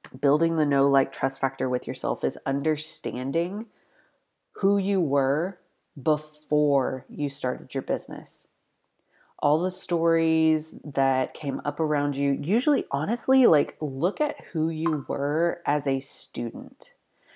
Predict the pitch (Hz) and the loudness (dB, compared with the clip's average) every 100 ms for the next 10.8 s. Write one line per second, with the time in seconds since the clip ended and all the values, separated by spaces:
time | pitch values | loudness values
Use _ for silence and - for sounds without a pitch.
0 | _ - - - 139 135 - 156 139 117 | _ -12 -8 -2 0 0 -2 -2 0 0
1 | - - - _ _ _ _ _ - 156 | -2 -8 -12 _ _ _ _ _ 0 2
2 | 170 139 - 156 139 131 120 156 220 - | 2 0 0 2 2 0 -2 -2 -4 -4
3 | 147 135 139 - 165 - 127 131 143 - | -2 2 2 0 -2 0 2 2 2 0
4 | 139 131 123 135 139 139 135 151 - - | -2 -2 -2 -2 -2 -2 -2 -2 -6 -12
5 | - - - - 123 131 151 185 214 208 | -14 -10 -10 -4 -2 0 0 0 -2 -6
6 | - 147 143 131 143 143 151 143 139 139 | -2 0 0 0 0 2 0 -2 -4 -4
7 | - - - - - 127 277 - - _ | -6 -10 -10 -8 -2 -2 -2 -8 -16 _
8 | _ _ _ _ _ - 151 - 131 143 | _ _ _ _ _ 2 2 4 2 2
9 | 151 143 123 160 208 185 175 151 139 135 | 2 0 -2 0 0 0 -4 -4 -4 -4
10 | - 254 277 151 127 170 - - | 4 4 4 -2 -4 -4 -8 -14